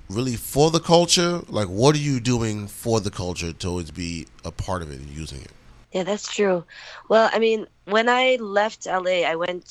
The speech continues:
Speaker 2: to Jamaica 'cause I was, I was thinking to myself, "What would be the opposite experience to Hollywood?" You know, 'cause I was g-, ghostwriting for a lot of artists, um,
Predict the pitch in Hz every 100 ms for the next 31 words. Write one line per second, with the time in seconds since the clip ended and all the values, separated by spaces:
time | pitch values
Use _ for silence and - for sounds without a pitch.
0 | - 180 175 170 - 170 175 175 165 170
1 | 156 160 156 - - - _ _ _ _
2 | 208 233 262 247 247 220 202 202 185 226
3 | 254 240 208 190 190 - 160 175 185 -
4 | - - - - 170 165 156 - 160 160
5 | 160 151 127 120 - _ _ _ - -
6 | 147 147 175 170 175 - - - _ _
7 | _ _ _ _ _ _ - 202 214 202
8 | 196 190 190 180 175 175 - 170 - -
9 | 170 190 - 202 202 - - _ - _
10 | - 151 143 131